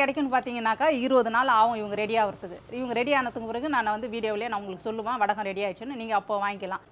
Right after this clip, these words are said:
இப்போதைக்கு வந்து பார்த்தீங்கன்னா, நம்ம மசாலா ஐட்டம், முறுக்கு மாவு ஐட்டம் எல்லாமே நம்ம கொடுத்துட்டு இருக்கிறோம். உங்களுக்கு வேணுங்கிறவங்க,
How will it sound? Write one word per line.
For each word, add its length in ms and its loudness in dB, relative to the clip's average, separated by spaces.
இப்போதைக்கு 380 0
வந்து 180 -4
பார்த்தீங்கன்னா, 420 0
நம்ம 220 0
மசாலா 380 2
ஐட்டம், 360 -2
முறுக்கு 280 -8
மாவு 200 0
ஐட்டம் 280 -2
எல்லாமே 240 -2
நம்ம 180 -6
கொடுத்துட்டு 280 -6
இருக்கிறோம். 300 -6
உங்களுக்கு 360 -4
வேணுங்கிறவங்க, 500 -2